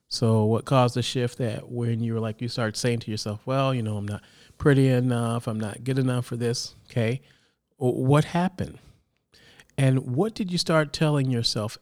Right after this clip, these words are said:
after the event? What did you start telling yourself after the breakup? Okay. So the fact that your mood shifted from feeling, let's just say,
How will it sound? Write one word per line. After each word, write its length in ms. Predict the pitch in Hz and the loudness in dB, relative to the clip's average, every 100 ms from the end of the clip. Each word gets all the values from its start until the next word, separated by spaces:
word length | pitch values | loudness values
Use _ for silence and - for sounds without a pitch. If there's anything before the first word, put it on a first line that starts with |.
| _ | _
after 360 | 131 113 - 123 | -6 -4 -4 -4
the 120 | 110 | -2
event? 280 | 104 - 95 | -4 -6 -12
What 140 | - 220 | -10 -10
did 100 | 285 | -6
you 80 | 233 | -6
start 220 | 220 214 | -4 -4
telling 200 | 180 165 | -4 -4
yourself 320 | 147 131 - | -4 -4 -4
after 300 | 117 - - - | -6 -8 -14 -16
the 80 | - | -14
breakup? 420 | 104 - - - - _ _ _ | -12 -12 -14 -18 -20 _ _ _
Okay. 220 | - 82 107 _ _ _ _ _ _ | -10 -10 -10 _ _ _ _ _ _
So 320 | - 170 156 | 2 6 6
the 100 | 151 | 6
fact 460 | - - 208 240 - | 0 0 2 2 0
that 200 | 139 - | 0 2
your 120 | 135 | 2
mood 420 | 127 170 240 240 | 2 4 4 2
shifted 640 | - - 107 - - 123 - - _ _ | -2 -4 -4 -4 -6 -6 -10 -20 _ _
from 220 | - 110 | -10 -6
feeling, 320 | - 139 135 | 0 2 2
let's 160 | 131 123 | 2 2
just 160 | 120 | 0
say, 120 | - | 0